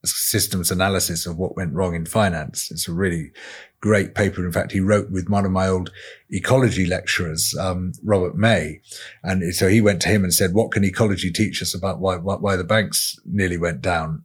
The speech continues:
And, and May said, "Well, actually, we've been working on exactly this, but on a di-, in a different system." And it's a fascinating, brilliant paper. And then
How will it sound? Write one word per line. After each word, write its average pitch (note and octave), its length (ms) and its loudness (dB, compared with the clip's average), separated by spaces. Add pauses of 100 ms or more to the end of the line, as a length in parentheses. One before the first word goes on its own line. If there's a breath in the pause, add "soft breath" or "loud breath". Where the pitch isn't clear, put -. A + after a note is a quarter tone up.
(100)
And, F#2 340 0 (380 loud breath)
and G2 160 0
May G2 140 4
said, F#2+ 140 0
"Well, F#2+ 120 2
actually, F#2 360 0
we've F2+ 220 -2
been F2 180 -2
working F#2 320 -2
on F2 60 -6
exactly F2 420 -4
this, E2+ 320 -4
but - 320 -6
on F2+ 120 -4
a D#2+ 80 -6
di-, E2 200 -6
in F2 120 -4
a E2+ 40 -6
different F2 300 -6
system." - 360 0
And E2 100 -4
it's F2 160 -6
a E2 100 -8 (200)
fascinating, F2 680 -2
brilliant G2+ 440 2
paper. F#2 360 -4
And D#2 140 -4
then E2+ 200 -2